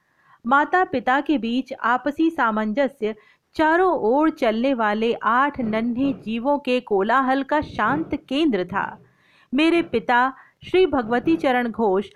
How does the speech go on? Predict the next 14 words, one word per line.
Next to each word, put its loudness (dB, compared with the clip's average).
स्वभाव 2
से 2
दयालु, 2
गंभीर 2
और 0
कभी-कभी 2
कठोर 0
थे। -8
उनसे 0
अत्यंत -4
प्यार 0
करते -2
हुए 0
भी -6